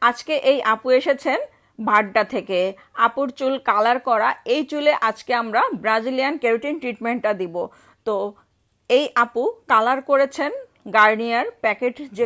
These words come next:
কালারটা, ওই কালারটা করেছেন। তো এই চুলে আমরা ব্রাজিলিয়ান ট্রিটমেন্টটা দিচ্ছি। আপুর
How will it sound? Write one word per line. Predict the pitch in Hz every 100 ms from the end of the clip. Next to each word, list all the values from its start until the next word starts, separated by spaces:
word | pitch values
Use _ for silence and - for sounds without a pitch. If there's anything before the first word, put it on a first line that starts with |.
| 233
কালারটা, | 208 220 214 233 - 233
ওই | 269 -
কালারটা | 214 214 202 196
করেছেন। | 190 180 - 190 180 - _
তো | 233 - 240
এই | 294
চুলে | 311 302 302
আমরা | 302 302 226
ব্রাজিলিয়ান | 214 208 226 233 233
ট্রিটমেন্টটা | 220 220 208 202 196
দিচ্ছি। | 190 190 - 196 - - - 233
আপুর | 233